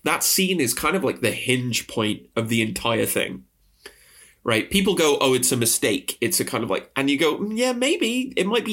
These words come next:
easier to think it was a mistake, or it's a lapse in good taste, or it's like, uh, Stephen King is this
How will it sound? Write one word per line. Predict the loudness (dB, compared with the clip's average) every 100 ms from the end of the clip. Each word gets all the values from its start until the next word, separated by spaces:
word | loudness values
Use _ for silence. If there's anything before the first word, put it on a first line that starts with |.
| 0 2
easier | 4 2
to | 0 -2
think | -2 -2
it | 0
was | 0 0
a |
mistake, | 0 0 2 2 2 0
or | 0
it's | 2
a | 0 -4 -14 -8
lapse | -2 -2 0 0
in | 0 0
good | -2 0
taste, | 0 2 2 0 0
or | -2
it's | -2 0
like, | -2 -2 -10 _ _ _ _
uh, | -2 0 0 0 -2 -4 -8 -20 -20 -20 _
Stephen | -2 2 2 2
King | 0 2
is | 2 2
this | 2 2 0 -2